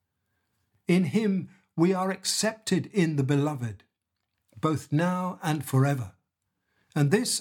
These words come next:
I say, is the essence of the whole gospel. Those that preach Christ preach the gospel. Those who do not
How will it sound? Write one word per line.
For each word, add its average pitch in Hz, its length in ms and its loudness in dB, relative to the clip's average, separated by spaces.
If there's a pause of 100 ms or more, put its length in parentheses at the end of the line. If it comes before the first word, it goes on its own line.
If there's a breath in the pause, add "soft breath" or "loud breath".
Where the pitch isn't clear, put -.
I 180 140 0
say, 170 380 -2
is 190 180 0
the 170 240 -2
essence - 760 -4 (100)
of 143 160 0
the 139 80 -2
whole 180 420 -2
gospel. 131 600 -4 (1300)
Those 180 440 2
that 190 220 -4
preach - 460 -2
Christ - 720 -6 (680)
preach - 540 0
the 151 80 0
gospel. 147 580 -4 (880)
Those 165 280 2
who 147 100 -2
do 135 160 0
not 170 460 0